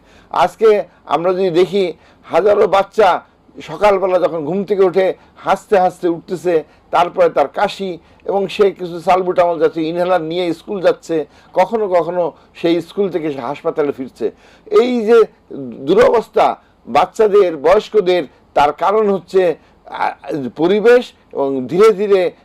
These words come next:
অ্যাজমা প্রকোপ বেড়ে যাওয়া। আজকে পৃথিবীতে যে ফর্টি, সাড়ে চার লক্ষ লোক অ্যাজমাতে মারা যায়, তার প্রধান কারণ হলো সঠিক চিকিৎসাটা না পাওয়া।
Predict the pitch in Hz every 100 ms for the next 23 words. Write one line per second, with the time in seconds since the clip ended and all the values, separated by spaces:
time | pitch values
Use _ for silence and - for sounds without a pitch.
0 | - 143 156 156 185 170 165 165 180 131
1 | 147 156 143 117 101 - _ _ - 156
2 | - 175 120 185 170 226 214 185 147 -
3 | _ _ _ - 135 143 - 170 185 190
4 | 180 - 147 - 156 208 214 247 226 220
5 | - 226 196 185 - - - - 156 175
6 | 208 175 160 175 185 175 127 - _ _
7 | - 156 165 127 - 156 160 226 247 190
8 | 175 180 170 170 147 - _ _ - 175
9 | 185 233 - 180 175 175 139 123 117 110
10 | 110